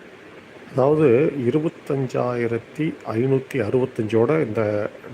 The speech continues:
டவுன் ட்ரெண்ட் நின்று இப்படி ரீபவுண்ட் ஆயிருக்கணும். இதற்கு நடுவில் க்ளோஸ் ஆயிருக்கணும். இதுதான் எதிர்பார்ப்பு. ஆனா, இது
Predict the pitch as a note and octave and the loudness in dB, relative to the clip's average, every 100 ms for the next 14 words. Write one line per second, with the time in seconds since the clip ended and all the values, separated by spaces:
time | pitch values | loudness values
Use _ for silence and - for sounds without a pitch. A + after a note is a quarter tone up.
0 | G2+ A#2+ B2+ A#2+ C#3 B2 A2+ B2 B2+ C#3+ | -2 0 2 0 0 0 0 0 0 0
1 | A#3 - - D3 A#2 A#2+ A2 A2 A#2+ A#2+ | -2 -4 -12 -8 -6 -2 0 2 0 0
2 | A#2 G#2+ G#2 G2+ A2 D3 C4+ - E2+ - | 0 0 -2 -4 -4 -2 -4 -8 -12 -14
3 | - - A2+ G2+ A2 - A2+ G#2 B2 D3+ | -20 -6 -4 -2 -2 -4 -4 0 4 4
4 | D#3 F3+ - A#2 A2+ - G#2 - G#2 F#2 | 4 2 2 2 2 0 -4 -4 -10 -10
5 | - - - - - - - - - A#2+ | -14 -20 -20 -20 -20 -20 -20 -20 -4 2
6 | A2+ B2+ C#3+ A2 A2 A#2 - A2+ - - | 4 4 2 0 0 0 0 0 0 -8
7 | - - - - - - - - - - | -10 -14 -20 -20 -20 -20 -20 -20 -20 -20
8 | - - - - - - - - - - | -20 -20 -20 -20 -20 -20 -20 -20 -20 -20
9 | - - - - - - - - - - | -20 -20 -20 -20 -20 -20 -20 -20 -20 -20
10 | - - - A#2+ A#2 E3 C3+ A#2 A2 | -20 -20 -4 0 2 2 2 4 4